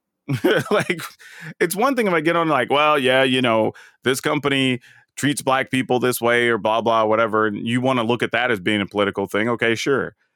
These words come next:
But when we're just talking strictly about games or Magic or whatever, it's like, "What?" Like, what do you, like, like, and those people I just ignore, 'cause at some point I, like, I can't,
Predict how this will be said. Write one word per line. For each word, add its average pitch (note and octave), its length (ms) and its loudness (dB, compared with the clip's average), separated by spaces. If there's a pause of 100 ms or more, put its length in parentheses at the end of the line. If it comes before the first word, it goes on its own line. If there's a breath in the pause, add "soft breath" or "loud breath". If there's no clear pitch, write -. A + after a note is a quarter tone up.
(300)
But D3 220 0
when D3+ 180 -2
we're D#3+ 120 0
just E3+ 360 -2
talking C#3+ 480 -2
strictly D3 520 -2
about A#2+ 400 -2
games B2 720 -4
or A2+ 160 0
Magic C3+ 420 -2
or B2 80 -2
whatever, D3 420 0
it's C3 160 -6
like, C#3+ 280 -2 (580)
"What?" E3+ 420 -4 (1160)
Like, E3 240 -2
what F3+ 160 0
do B3+ 60 -2
you, A3 300 -6 (280)
like, A2 220 -8
like, D3 300 -2
and D#3+ 140 2
those B3 140 0
people E3+ 240 0
I D3+ 40 2
just D3 180 -2
ignore, B2 400 0
'cause A2+ 180 -4
at A2+ 80 -2
some F3 180 -2
point C#3 200 0
I, B2 160 -2
like, A#2 200 -2
I G2+ 120 -2
can't, C#3 260 -4